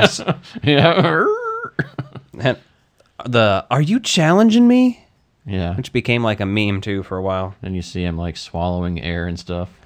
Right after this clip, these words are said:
Speaker 1: "I'm not stopping till your hair's singed off," he
Speaker 2: <laughs>
Speaker 1: says.
Speaker 2: Yeah.
Speaker 1: <laughs> It's
Speaker 2: Yeah.
Speaker 1: fucking amazing.
Speaker 2: Uh.
Speaker 1: I love all of that. That's a, like, I don't laugh at a lot of fart and shit jokes often. They
Speaker 2: Even
Speaker 1: gotta
Speaker 2: though
Speaker 1: be
Speaker 2: we
Speaker 1: really
Speaker 2: make
Speaker 1: good.
Speaker 2: a lot of 'em, yeah.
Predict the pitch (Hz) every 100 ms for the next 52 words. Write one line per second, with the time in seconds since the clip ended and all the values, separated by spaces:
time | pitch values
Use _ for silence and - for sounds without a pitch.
0 | - 131 135 131 - - 135 127 135 120
1 | 123 113 107 127 117 104 - 107 98 95
2 | 92 92 151 - 139 202 247 240 226 277
3 | - 277 - - - - - - - 165
4 | 147 135 135 143 135 - 120 117 110 110
5 | 107 101 101 101 _ _ - 120 127 127
6 | 123 117 107 104 107 101 92 95 95 92
7 | 92 82 _ - 107 - 90 - _ _
8 | _ _ _ _ _ - 110 185 175 104
9 | 110 101 - 98 92 85 - 101 98 -
10 | 90 - 110 - 92 87 - - 90 87
11 | 95 87 101 120 123 160 143 98 104 120
12 | 131 107 90 90 87 117 117 95 90 90